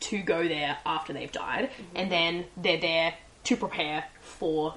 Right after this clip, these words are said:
Speaker 1: the event of Ragnarok. So, if you wanna break it down into those four things,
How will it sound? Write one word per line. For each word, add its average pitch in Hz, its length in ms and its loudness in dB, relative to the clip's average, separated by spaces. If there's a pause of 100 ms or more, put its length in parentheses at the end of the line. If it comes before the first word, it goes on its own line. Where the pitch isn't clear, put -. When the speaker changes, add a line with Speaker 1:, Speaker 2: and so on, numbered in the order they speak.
Speaker 1:
the 165 100 0
event 147 300 -4 (100)
of - 180 -2
Ragnarok. 156 600 -8 (440)
So, - 260 6
if 160 120 0
you 262 80 12
wanna 294 120 10
break 311 180 12
it 277 100 2
down 185 400 8
into 214 200 6
those 180 300 4
four 185 440 6
things, - 420 -10